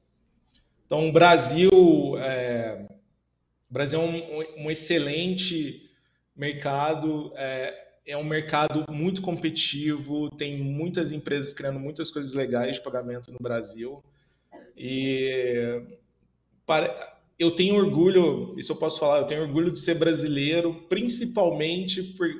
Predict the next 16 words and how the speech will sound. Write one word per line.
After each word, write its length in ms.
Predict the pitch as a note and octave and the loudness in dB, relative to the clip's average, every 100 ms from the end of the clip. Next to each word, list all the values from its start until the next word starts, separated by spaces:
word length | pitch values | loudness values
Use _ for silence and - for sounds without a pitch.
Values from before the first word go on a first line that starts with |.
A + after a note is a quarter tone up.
| - | -10
pelo, 300 | D#3+ D#3+ D#3 | -2 -2 -2
pelo 240 | - D3+ D3+ | -4 -6 -4
guidance, 680 | C3+ C3+ D3+ D3 D3 - _ | -2 -2 -2 -4 -10 -14 _
pelo, 480 | C#3+ C#3+ B2+ - _ _ _ _ | -8 -6 -6 -10 _ _ _ _
como 260 | E3 E3+ | 0 0
o 60 | D3 | 2
Banco 220 | D#3 D#3+ | 0 0
Central 560 | - D3+ C#3 D3+ D3+ D3 | -4 -6 -6 -2 0 0
e 60 | |
todo 140 | C#3+ D#3+ | -2 -6
esse 140 | D3+ | -6
ecossistema 560 | D3+ - - - D#3 D3+ | -10 -10 -20 -8 -6 -6
financeiro 560 | - D3+ C#3+ - D#3+ | -8 -10 -8 -6 -4
funciona 720 | E3 F#3+ F#3 F#3 F#3+ G3 G3 E3 | -4 -6 -4 -4 -2 2 2 0
no 120 | C#3 | -2
Brasil. 420 | C3+ B2 A2 G#2+ | -2 -4 -6 -10